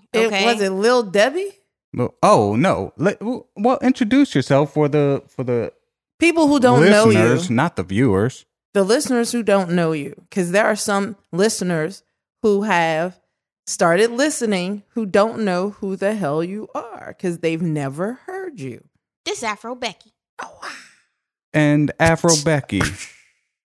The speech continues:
Speaker 3: tell, tell our new listeners a little bit about yourself.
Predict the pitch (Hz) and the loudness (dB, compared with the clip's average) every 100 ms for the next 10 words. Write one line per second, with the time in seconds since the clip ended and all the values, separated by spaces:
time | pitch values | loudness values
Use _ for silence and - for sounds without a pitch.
0 | _ - 196 104 135 170 165 135 - 123 | _ 0 0 0 0 2 2 0 0 2
1 | 120 127 127 180 - 117 113 131 151 _ | 4 4 4 2 2 0 2 0 -4 _
2 | _ _ 117 110 110 98 110 101 101 98 | _ _ -2 0 2 2 0 0 0 0
3 | - 92 95 69 - | -2 -8 -4 -6 -8